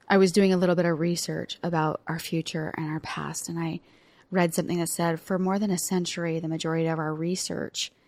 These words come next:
and theories held the dogma that, that as people, we were the byproduct of our past.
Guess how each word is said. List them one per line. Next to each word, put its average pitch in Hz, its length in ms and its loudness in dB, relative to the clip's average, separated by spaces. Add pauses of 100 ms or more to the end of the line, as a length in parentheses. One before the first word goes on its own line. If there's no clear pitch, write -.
(280)
and 175 260 4
theories 156 540 -4 (360)
held 180 260 2
the 196 80 2
dogma 160 400 2
that, 156 160 0 (160)
that - 180 0
as 185 160 2
people, 180 540 -4 (180)
we 208 140 2
were 190 120 2
the 175 80 0
byproduct 160 680 -2
of 156 80 -6
our 139 120 -8
past. - 600 -10